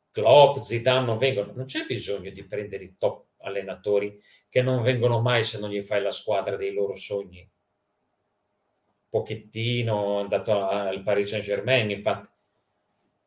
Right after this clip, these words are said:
C'erano quattro allenatori nel mercato, quattro che poteva scegliere niente.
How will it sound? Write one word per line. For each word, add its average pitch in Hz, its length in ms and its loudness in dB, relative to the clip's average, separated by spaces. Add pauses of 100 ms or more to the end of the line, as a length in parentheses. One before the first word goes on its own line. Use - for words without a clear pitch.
(140)
C'erano 135 540 2
quattro 185 440 8
allenatori 113 840 2
nel 104 140 -8
mercato, 104 640 -2
quattro 139 560 2
che - 100 -8
poteva 95 380 -6
scegliere 95 560 -8
niente. 92 360 -16